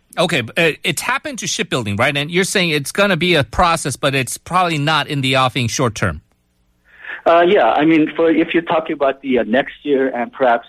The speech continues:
Speaker 2: the, uh, two years, three years, uh, models, uh, i-, uh, future models, uh, then probably not. But if you t-, start talking about five years or,
Speaker 1: Mm.
Speaker 2: uh, anything above five years, unless we really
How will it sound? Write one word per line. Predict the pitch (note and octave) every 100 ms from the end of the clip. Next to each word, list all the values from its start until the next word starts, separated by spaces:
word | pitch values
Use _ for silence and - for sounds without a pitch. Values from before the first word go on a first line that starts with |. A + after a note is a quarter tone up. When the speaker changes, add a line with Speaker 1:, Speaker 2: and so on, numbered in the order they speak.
| -
Speaker 2:
the, | A#2+ A2
uh, | G#2 -
two | E3+
years, | D#3 C#3 B2 B2 -
three | D#3
years, | E3+ C#3 A#2+ - -
uh, | A#2+ A2+ A#2 G#2+ _ _
models, | C3+ B2+ B2+ A#2+ B2 - - - - -
uh, | A#2 A2
i-, | C#3 C3+
uh, | B2
future | - D#3+ D#3+
models, | B2 G2+ G2 G#2+ - - - -
uh, | A#2 A#2+
then | B2 B2
probably | - D#3+ D3+ A#2
not. | A#2+ G#2+ G#2
But | A#2+
if | C3+
you |
t-, | - - -
start | D#3 C#3+
talking | C3+ -
about | G#2+ D#2 -
five | B2 B2+ D3+
years | D3 C#3 C3 C3 - -
or, | B2
Speaker 1:
Mm. | A#2+ A2
Speaker 2:
uh, | A2 -
anything | C#3+ C#3 - A#2+
above | G#2+ D#3+ G3+
five | D#3 C#3 B2+
years, | B2 B2 - - -
unless | - C#3+ D#3 E3 B2
we | A#2+
really | A2 D#3 G3